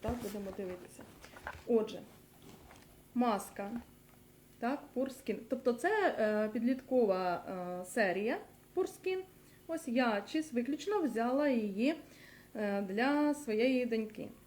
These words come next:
Ось для того, що дівчинка, е, ходить до школи, так, старші класи, треба, щоб, е, личико було, м, чисте, так, ось, щоб, е,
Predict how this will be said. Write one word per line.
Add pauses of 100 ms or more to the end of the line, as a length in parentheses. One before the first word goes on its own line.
(180)
Ось
для
того,
що
дівчинка, (640)
е,
ходить
до
школи,
так,
старші
класи,
треба,
щоб,
е,
личико
було, (120)
м, (240)
чисте,
так, (480)
ось,
щоб,
е,